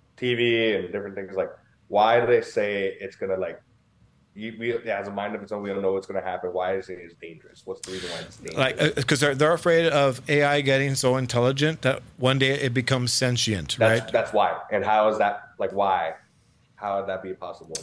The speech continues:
Speaker 2: Because then it's gonna, like, there's no way that we as a human species can compete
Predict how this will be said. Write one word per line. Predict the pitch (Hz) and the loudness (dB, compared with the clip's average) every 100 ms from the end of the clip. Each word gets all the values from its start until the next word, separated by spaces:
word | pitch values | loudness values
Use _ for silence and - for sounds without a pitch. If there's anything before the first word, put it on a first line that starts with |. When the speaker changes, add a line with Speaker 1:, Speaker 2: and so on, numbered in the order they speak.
| - | -6
Speaker 2:
Because | 143 131 147 | 0 2 2
then | 147 151 151 | 0 0 0
it's | 143 | 0
gonna, | - 147 143 139 | 0 -2 -2 0
like, | 131 123 135 | -2 0 0
there's | 143 135 | 0 2
no | 151 | 2
way | 151 143 156 180 - - - - | 2 2 0 -2 -8 -18 -14 -2
that | 131 123 | 0 0
we | 123 135 147 175 190 | 0 2 2 0 -4
as | - 135 | -2 0
a | 123 | 0
human | 127 131 135 | 0 0 0
species | - 131 165 156 | 0 -2 0 -2
can | - 131 127 | -2 -2 -2
compete | 120 131 113 - 135 139 | -2 -2 -2 -2 -2 -2